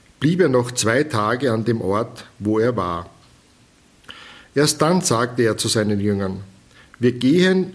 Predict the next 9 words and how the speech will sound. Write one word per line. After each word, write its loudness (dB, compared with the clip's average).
wieder 2
nach -2
Judäa 0
zurück.“ -4
„Rabbi“, 0
wandten -4
die 0
Jünger -2
ein, -2